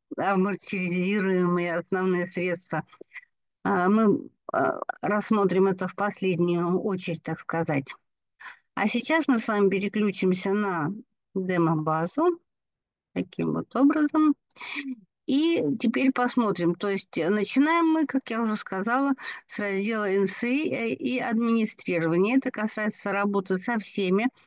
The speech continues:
модулями, то есть не только с, э, основными средствами. Мы переключаемся в этот раздел, и нас интересуют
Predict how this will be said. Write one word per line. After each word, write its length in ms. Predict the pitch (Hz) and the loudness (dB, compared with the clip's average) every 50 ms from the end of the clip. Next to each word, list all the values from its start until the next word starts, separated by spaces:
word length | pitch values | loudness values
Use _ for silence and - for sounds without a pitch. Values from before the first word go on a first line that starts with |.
| _ _ _ _ - | _ _ _ _ 2
модулями, 580 | 269 277 285 277 254 269 285 269 277 277 277 | 4 6 6 6 6 6 6 6 6 6 6
то 140 | 262 - - | 4 2 0
есть 180 | 208 196 - - | -4 -4 -2 -2
не 160 | 226 240 233 | -2 0 0
только 560 | 214 - - 185 185 185 190 - - 240 254 | -2 -2 -2 -2 0 -2 -2 -4 -4 -2 -2
с, 220 | 262 - - - - - | -2 -4 -6 -10 -4 -2
э, 240 | 269 262 262 262 262 - - - - - - _ | 0 2 2 2 2 0 -2 -10 -20 -20 -14 _
основными 680 | - 262 262 - - 277 285 285 277 277 277 277 277 262 | -4 -4 -4 -2 -2 0 2 4 4 4 6 4 4 2
средствами. 720 | 254 - - - 254 262 262 - - - 254 254 247 247 254 - _ _ _ _ _ _ _ _ _ _ _ _ _ _ 302 294 _ _ | 2 -2 -4 -4 -2 -2 -2 -4 -4 0 2 4 4 4 2 0 _ _ _ _ _ _ _ _ _ _ _ _ _ _ -20 -20 _ _
Мы 220 | - 226 233 220 | -4 -2 -2 -2
переключаемся 1000 | - - 208 190 196 - 202 196 190 - - 214 196 190 185 185 - - 185 180 | -2 -2 -4 -4 -2 -2 -2 -2 -2 -2 -4 -2 0 0 0 0 0 -2 -4 -2
в 60 | 180 | -2
этот 300 | 190 185 180 185 165 156 | -2 -2 -4 -4 -4 -4
раздел, 640 | 175 170 170 170 170 185 180 180 190 220 254 311 359 370 | -4 -2 -2 0 0 0 0 0 0 0 0 2 2 0
и 460 | - 277 - - 247 285 302 302 262 | 0 -2 -2 -2 0 0 0 0 2
нас 320 | 254 262 240 220 214 - - | 2 2 2 0 -2 -2 0
интересуют 680 | 190 190 185 - 185 190 196 - - - 294 311 277 | 0 0 0 -2 -4 -4 -4 -4 -4 -2 -2 -2 -2